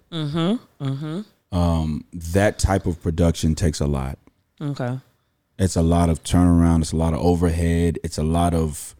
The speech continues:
Speaker 2: personnel involved.
Speaker 1: Mm-hmm.
Speaker 2: And our first venture through it was, um,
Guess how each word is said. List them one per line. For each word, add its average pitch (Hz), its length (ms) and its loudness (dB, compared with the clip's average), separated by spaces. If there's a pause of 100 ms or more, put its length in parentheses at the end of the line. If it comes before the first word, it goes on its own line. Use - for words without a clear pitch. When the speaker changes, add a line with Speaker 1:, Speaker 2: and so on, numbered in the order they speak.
(160)
Speaker 2:
personnel 90 600 2
involved. 87 600 2
Speaker 1:
Mm-hmm. 131 400 -4 (460)
Speaker 2:
And 90 300 2
our 87 160 2
first 101 320 2
venture 90 320 0
through 87 280 4
it 80 100 2
was, 80 440 0
um, 76 540 0